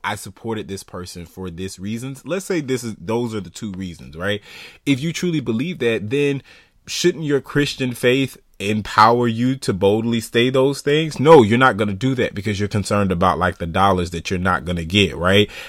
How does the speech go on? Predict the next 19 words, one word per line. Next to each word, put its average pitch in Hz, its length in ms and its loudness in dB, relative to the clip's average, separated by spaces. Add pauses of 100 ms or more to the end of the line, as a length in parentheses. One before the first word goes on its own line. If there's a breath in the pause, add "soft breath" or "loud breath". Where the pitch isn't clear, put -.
As 95 200 2
a 90 40 0
res-, 92 200 0 (120)
result 95 320 6
of 87 80 -2
saying 117 320 2
that. 78 160 -6 (320 loud breath)
But - 180 0
you're 127 100 6
not 117 360 6
concerned 120 720 4
with 98 480 2 (920 soft breath)
how 113 600 6 (380)
aligning 117 580 4
yourself 98 500 0
or 95 120 -4
saying 120 380 0
that 104 260 -2
you 104 480 0